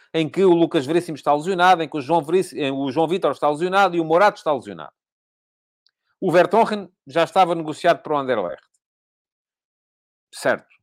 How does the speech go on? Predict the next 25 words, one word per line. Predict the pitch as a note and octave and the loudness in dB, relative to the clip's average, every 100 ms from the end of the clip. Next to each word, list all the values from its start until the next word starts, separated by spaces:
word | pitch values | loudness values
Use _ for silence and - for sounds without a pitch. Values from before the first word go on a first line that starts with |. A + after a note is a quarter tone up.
| _ _ _ | _ _ _
Mas | C#4 A#2 | -10 -8
ainda | A2 F2+ D#2+ | -8 -10 -12
há | |
lá | D#2+ | -12
muita | D#2 E2+ A#2 | -14 -14 -10
gente. | F#3+ G3+ C3 F#3+ F#2+ _ _ _ _ - | -10 -10 -14 -18 -18 _ _ _ _ -12
Apesar | B2 C#3 B3 B3 | -8 0 2 2
destes, | G3+ - - | 0 -6 -16
destes | - D#3 - - | -6 -6 -6 -8
três | - G3 D#3 | -2 -2 0
jogadores | D3 B2+ A2+ | -2 -2 -4
lesionados, | A#2+ G#2+ G#2+ F2 B1 - _ _ _ _ _ | -6 -10 -10 -12 -14 -20 _ _ _ _ _
o | - | -4
Benfica | G3+ - - | -4 -4 -12
ainda | F#2 G2+ | -10 -10
tem | A2 | -10
soluções | G#2+ - B2+ - A3 G3 - | -16 -16 -16 -12 -12 -14 -10
para | C3+ A2+ | -8 -8
poder | - A2 | -8 -10
compor | - G2+ A2 A2 | -10 -12 -8 -8
ali | A2+ | -8
o | A2+ | -12
centro | - A#2 A#2 | -12 -12 -12
da | C3 | -12
defesa. | - F3+ D3+ C3+ | -12 -10 -10 -10